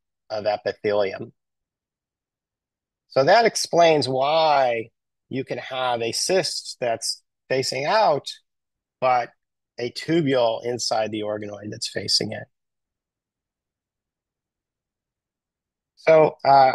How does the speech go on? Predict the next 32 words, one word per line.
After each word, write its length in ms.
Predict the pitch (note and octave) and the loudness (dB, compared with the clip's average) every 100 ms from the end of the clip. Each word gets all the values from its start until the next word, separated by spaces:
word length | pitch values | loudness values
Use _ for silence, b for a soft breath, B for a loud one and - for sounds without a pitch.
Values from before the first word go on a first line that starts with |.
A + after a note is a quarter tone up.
| - | 2
I 120 | D#3+ | 0
think 240 | - C4 B3 _ C#3+ | 2 -2 -2 _ 2
that 320 | D3+ C#3+ - _ _ _ _ _ _ _ _ | 6 6 2 _ _ _ _ _ _ _ _
that's 320 | C#3+ C3+ - - | -2 -2 -4 2
all 240 | C#3+ D#3 | 4 6
very 280 | D3+ D#3 D3 | 6 4 2
<laughs> 20 | |
fascinating 840 | - A#2+ F3+ - G3+ F3+ F#3 E3+ | 0 -2 0 0 0 0 0 -2
and 120 | C3+ A#2+ | -2 -4
worth 200 | C3 - | -8 -6
thinking 280 | E3 F#3+ | -4 -2
about, 320 | F3 D3+ C#3+ C3+ | -2 0 0 0
but 80 | B2+ | -2
ultimately 560 | D#3+ E3 D3+ C#3 C3+ | -2 -2 -4 -4 -4
for 200 | A#2+ A#2+ | -6 -10
P 180 | - B2 | -10 -10
K 180 | - A#2+ A#2 | -6 -6 2
D, 460 | F#3 F#3 D3 B2+ _ _ _ _ _ | 4 6 4 0 _ _ _ _ _
uh, 220 | A#2 A#2 B2 | 0 2 0
we 160 | C#3+ | 0
would 260 | C#3 F3+ D#3+ | 2 0 2
like 260 | D3+ C#3 | 2 2
to 140 | - C3 | -2 -6
have 300 | B2+ A#2+ A2+ | -2 -4 -4
cysts 440 | - B2+ - - | -4 -4 -6 -8
that 200 | A2+ A2 | -8 -8
face, 640 | - A#2 A2+ - - - - _ _ - | -4 -2 2 2 2 -2 -4 _ _ -4
uh, 280 | A2 G#2 G2+ - _ _ - | 0 0 -4 -14 _ _ -6
their 180 | A#2 A2 | -4 -4
apical 420 | A#2+ - - A2 | -4 -4 -2 0
sides 400 | - G#2 G2+ - | 4 4 2 -2
in, 300 | - D#3 B3 | 0 2 2